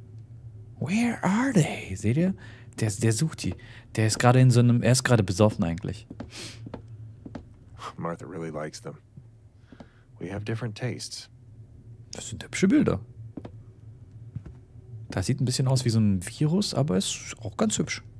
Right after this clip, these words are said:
Speaker 1: Die Scheibe von dem Porträt ist nur irgendwie ein bisschen dreckig. Ich vermute mal, Martha ist dead und Dory dümpelt irgendwo mit einem fremden Typen im Meer herum auf der Suche nach seinem Sohn. Martha ist
Speaker 2: Maybe
Speaker 1: wirklich
Speaker 2: Dory's
Speaker 1: dead.
Speaker 2: in her room.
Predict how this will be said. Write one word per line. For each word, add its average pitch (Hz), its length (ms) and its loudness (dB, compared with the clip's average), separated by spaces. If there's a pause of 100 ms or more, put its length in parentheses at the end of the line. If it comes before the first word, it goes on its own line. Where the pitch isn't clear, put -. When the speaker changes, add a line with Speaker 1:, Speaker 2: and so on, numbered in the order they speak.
(880)
Speaker 1:
Die 95 380 8
Scheibe 175 400 4
von - 240 2
dem 92 320 2 (200)
Porträt - 360 0
ist - 120 0
nur 98 100 6
irgendwie 135 240 4
ein 131 100 4
bisschen 120 180 0
dreckig. - 460 -2 (960)
Ich - 60 -6
vermute 139 340 6
mal, 135 180 10
Martha 123 380 8
ist 110 260 6
dead 104 380 8
und 101 240 0
Dory 117 280 6
dümpelt 120 560 4
irgendwo 113 360 4
mit 104 220 6
einem 104 180 4
fremden 104 400 2
Typen 117 300 2
im 101 120 6
Meer 104 220 4
herum 95 320 2
auf 95 100 -4
der 101 140 4
Suche 107 320 0
nach 98 160 2
seinem 92 240 0
Sohn. 95 420 0 (1900)
Martha 92 340 0
ist 131 140 0
Speaker 2:
Maybe 131 140 2
Speaker 1:
wirklich 120 160 0
Speaker 2:
Dory's 98 240 2
Speaker 1:
dead. 101 100 -6
Speaker 2:
in - 0 -
her 92 80 -10
room. 90 320 -8